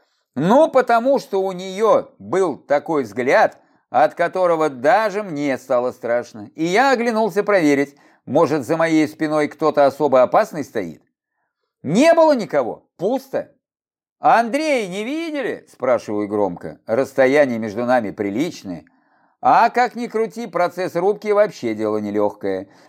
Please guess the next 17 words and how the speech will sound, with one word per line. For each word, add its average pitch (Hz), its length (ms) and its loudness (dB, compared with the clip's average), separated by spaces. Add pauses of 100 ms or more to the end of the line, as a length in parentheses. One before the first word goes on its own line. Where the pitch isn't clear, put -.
(140)
Поэтому, 254 720 2 (200)
что - 260 -8
вполне 139 340 2
логично, 214 640 -2
дыхалка 180 600 0
не 156 220 -6
железная, 196 640 0
соответственно, 185 800 -2
и 175 200 -8
дышу 139 340 -4
часто, 208 480 0
говорю 131 360 0
с - 20 -10
присвистом, 98 720 -8 (280)
будто 185 520 2
бежал 143 400 2
долго. 87 460 -6